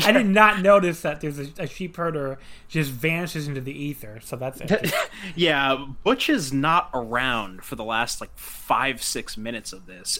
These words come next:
Speaker 2: and then it becomes a pure evil pro match where, like, I think Invader One and Carlos Colon are just in the ring, just fucking up Luke, and the fans are going nuts for this. There's a ref stoppage that happens, but then they just kinda keep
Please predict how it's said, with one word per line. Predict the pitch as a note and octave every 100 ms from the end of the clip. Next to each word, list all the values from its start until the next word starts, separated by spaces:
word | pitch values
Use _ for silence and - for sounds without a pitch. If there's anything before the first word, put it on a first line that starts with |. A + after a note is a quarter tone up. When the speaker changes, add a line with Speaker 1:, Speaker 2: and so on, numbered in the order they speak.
| -
Speaker 2:
and | A#2+
then | D#3+ A#3+
it | A#3+
becomes | D3+ - C3+ A#2+
a | A#2+
pure | - B2+ A2+
evil | G2+ -
pro | - D3 A2
match | F#2 F2 -
where, | G#2+ G2
like, | F#2 F2+ F#2 - - - - -
I | A#2+
think | D#3+ C#3 -
Invader | A#2 C#3 D3+ C#3
One | B2+ B2+
and | A2
Carlos | - A2+ A2 -
Colon | G#2 A#2 G#2+ G2
are |
just | F#2 - - B2+
in | B2
the | A2+
ring, | G2 G#2+ G#2 F#2+ F#2 -
just | - - -
fucking | - D#3 A#2 C#3+ A2+
up | -
Luke, | G#2+ G#2 - - - - -
and | A2+
the | A2+
fans | - G#3+ C#4+ A3+
are |
going | D3+ C3+ G#2+ G2 G2 G#2+ A#2
nuts | C#3 F3+ -
for | - G2+
this. | F2+ E2+ - - - - - - - - - - _ - _ C#3 C3
There's | E3+ G3+ G#3
a | B2+
ref | G#2+ A2 E3+
stoppage | - A3 G#3+ B3 -
that | A3
happens, | G3+ A3 A3 A3+ A3 -
but | B2+ -
then | D3+ F3
they | D#3 A#2+
just | - D3 -
kinda | - E3 A2+
keep | - D#3